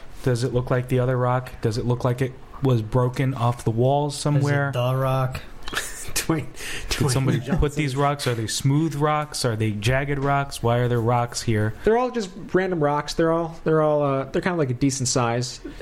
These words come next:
Speaker 3: Tune in
Speaker 4: Not
Speaker 3: next
Speaker 4: real
Speaker 3: time
Speaker 4: pebbles.
Speaker 3: to Rock Talk.
Speaker 4: So
Speaker 3: <laughs>
Speaker 4: Azir looks at a hundred rocks and doesn't find anything interesting on the hundred rocks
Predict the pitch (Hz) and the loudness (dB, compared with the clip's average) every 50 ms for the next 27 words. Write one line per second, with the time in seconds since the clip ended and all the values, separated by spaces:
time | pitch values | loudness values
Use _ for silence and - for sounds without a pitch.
0 | 160 151 147 143 143 143 - 160 170 165 143 139 131 - - - 143 131 131 120 | 2 2 4 4 4 4 2 2 0 0 -2 -2 0 0 0 0 0 -2 -2 -4
1 | 127 127 - - 117 104 - 139 - 156 170 190 226 233 - - - 147 117 98 | -4 -4 0 0 2 4 4 2 2 2 2 2 0 0 -2 -4 -4 -2 -2 -2
2 | 85 - - - - 170 147 185 175 233 196 180 - 185 - - 180 - - 185 | -4 -4 -4 -2 0 2 4 4 4 2 2 0 -4 -4 -2 -4 -4 0 2 2
3 | 156 160 202 196 196 202 - - 185 165 139 156 175 180 170 160 151 160 156 151 | 4 4 4 2 2 0 -2 -2 -2 0 0 -2 -2 -2 -2 -2 0 0 0 0
4 | 151 151 - 156 151 135 151 135 131 151 143 143 131 143 139 135 127 135 135 127 | -2 -4 -2 -2 -2 -2 -2 0 -2 -2 -2 -2 -2 -2 -2 -2 0 0 2 2
5 | 127 123 117 131 127 127 123 127 117 113 123 - - - - | 2 2 2 0 0 0 0 0 -2 -2 -4 -6 -8 -10 -12